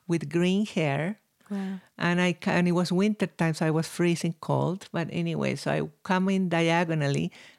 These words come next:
Speaker 1: and my violin is hanging from a string in the middle of the stage
Speaker 2: Wow.
Speaker 1: in front of that white sheet.
Speaker 2: Mm.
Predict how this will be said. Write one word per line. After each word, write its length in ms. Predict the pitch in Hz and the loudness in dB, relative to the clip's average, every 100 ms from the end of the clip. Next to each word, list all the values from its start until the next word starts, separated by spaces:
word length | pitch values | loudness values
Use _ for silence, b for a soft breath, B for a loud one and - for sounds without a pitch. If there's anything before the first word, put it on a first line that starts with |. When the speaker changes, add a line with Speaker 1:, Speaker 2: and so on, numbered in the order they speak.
| - | -6
Speaker 1:
and 340 | 165 170 151 | -2 -2 -2
my 180 | 165 180 | 0 0
violin 420 | 170 190 214 196 | 0 0 0 -2
is 120 | 165 - | -4 -4
hanging 320 | 180 180 175 | -2 -2 -2
from 180 | 165 160 | -2 -4
a 60 | |
string 400 | - - 196 202 | -4 -6 -2 0
in 100 | 190 | 0
the 80 | 165 | 0
middle 240 | 165 170 | 0 0
of 80 | 165 | -2
the 100 | - | -6
stage 480 | 143 - 202 175 160 | -10 -4 -2 0 -2
Speaker 2:
Wow. 280 | 214 202 196 B B B | -2 -2 -4 B B B
Speaker 1:
in 80 | 170 | -6
front 320 | - - 170 | -4 -2 0
of 120 | 160 - | 0 -2
that 180 | 151 | -6
white 340 | - 170 220 - | -4 -6 -6 -8
sheet. 420 | - - - - _ | -10 -10 -14 -20 _
Speaker 2:
Mm. 360 | 202 202 190 | -6 -4 -4